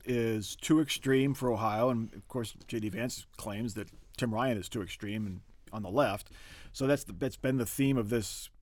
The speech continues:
campaign, at least in the last month or so. And I don't know if it's gonna work or not.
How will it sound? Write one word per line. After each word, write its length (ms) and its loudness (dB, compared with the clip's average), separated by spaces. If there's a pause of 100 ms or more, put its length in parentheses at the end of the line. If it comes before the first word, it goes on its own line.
campaign, 580 0
at 60 0
least 200 0
in 60 -4
the 60 -4
last 220 -2
month 280 -2
or 60 0
so. 340 2 (720)
And 480 -2 (800)
I 80 2
don't 80 6
know 80 4
if 80 -2
it's 80 -12
gonna 160 -4
work 320 0
or 40 -6
not. 280 -4